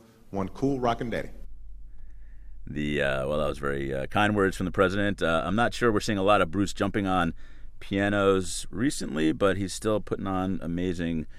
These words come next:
Speaker 2: uh, three-hour shows. Just came off the road after two years, so, and hopefully we'll see him later this year. We, we, Peter, we were, you and I were kinda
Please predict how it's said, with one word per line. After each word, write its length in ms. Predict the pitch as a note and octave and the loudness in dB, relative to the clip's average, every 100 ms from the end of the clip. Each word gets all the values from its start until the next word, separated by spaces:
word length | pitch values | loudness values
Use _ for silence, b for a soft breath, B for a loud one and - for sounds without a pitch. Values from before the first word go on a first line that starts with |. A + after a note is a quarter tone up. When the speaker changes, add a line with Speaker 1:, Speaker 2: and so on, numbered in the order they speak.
| b b b | b b b
Speaker 2:
uh, 220 | D2+ D#2+ - | -4 -4 -6
three-hour 640 | - F2+ F2 C#2+ D#2+ D#2 | -8 -2 0 0 -2 -4
shows. 400 | C#2 - D#2+ D#2+ | -4 0 2 2
Just 180 | D2+ D2 | -2 -6
came 160 | - D#2+ | -4 -4
off 140 | D2+ | -4
the 100 | D2+ | -2
road 240 | D2+ D2 C#2 | 0 0 -2
after 460 | D2 - C#2 C2 - - - | -4 -4 -4 -6 -8 -8 -10
two 180 | - C3 | -8 -4
years, 560 | F2+ D2+ E2+ C#2+ C2+ C2 | -2 2 2 0 -2 -4
so, 320 | - C#2+ C#2 b b b b | -2 0 -2 b b b b
and 100 | C#2+ | -2
hopefully 300 | E2 - D2 | -2 0 -4
we'll 80 | C#2 | -2
see 160 | F2 | -2
him 240 | D#2 D2 - b b b b | -2 -2 -6 b b b b
later 220 | F2 F2 | 4 4
this 240 | E2+ - F#2+ | 4 0 2
year. 240 | F2 E2 | 2 2
We, 220 | F#2+ C3 - | 2 2 2
we, 280 | C#3 C3 | 2 4
Peter, 420 | A#2 - D3 C3+ A#2 | 2 0 2 4 4
we 140 | B2+ | 4
were, 140 | A#2 - | 2 2
you 120 | C3+ | 2
and 80 | A#2 | 4
I 100 | G#2+ | 4
were 160 | F#2 | 4
kinda 480 | - - G#2 F#2 | 0 -2 2 2